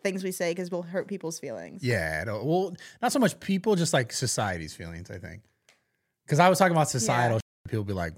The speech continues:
Speaker 2: "What did that motherfucker just say?"
Speaker 1: I was talking about people's feelings about before when we were all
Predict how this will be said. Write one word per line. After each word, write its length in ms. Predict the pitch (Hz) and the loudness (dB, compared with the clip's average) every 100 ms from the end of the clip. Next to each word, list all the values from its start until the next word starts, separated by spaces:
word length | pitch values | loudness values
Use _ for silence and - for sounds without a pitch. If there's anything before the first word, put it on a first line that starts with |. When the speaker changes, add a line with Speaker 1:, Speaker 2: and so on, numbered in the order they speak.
| _ - | _ -12
Speaker 2:
"What 400 | 87 87 113 131 | -4 0 0 0
did 100 | 131 | 0
that 140 | 127 | 2
motherfucker 440 | 127 131 - 135 131 | 2 0 -2 -4 0
just 180 | 131 - | 0 2
say?" 240 | 139 131 | 2 4
Speaker 1:
I 160 | 233 262 | 4 4
was 120 | 269 | 0
talking 140 | 269 233 | -2 -4
about 120 | 180 | -4
people's 320 | 196 185 185 | -8 -8 -8
feelings 280 | 175 170 185 | -6 -6 -4
about 180 | 180 185 | -4 -4
before 480 | 170 - 175 180 180 | -6 -4 -2 -2 -4
when 140 | 175 | -8
we 60 | 175 | -10
were 60 | |
all 200 | - - | -12 -14